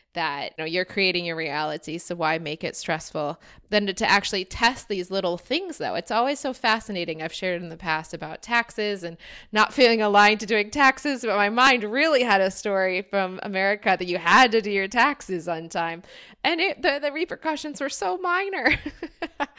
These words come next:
It's fun to know it's all okay. And even something like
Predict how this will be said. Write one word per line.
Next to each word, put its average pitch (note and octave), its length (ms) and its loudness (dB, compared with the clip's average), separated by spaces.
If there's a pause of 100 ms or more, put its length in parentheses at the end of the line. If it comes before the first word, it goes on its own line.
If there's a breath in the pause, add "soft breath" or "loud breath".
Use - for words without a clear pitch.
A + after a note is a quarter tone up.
(440 loud breath)
It's - 280 -4
fun B3+ 400 -2 (220)
to B3+ 120 -6
know G3+ 640 2
it's G#3+ 160 -8
all G3 240 4
okay. F3+ 640 0
And G3+ 220 -10
even G3 320 -8
something F3 420 -10
like F3 320 -14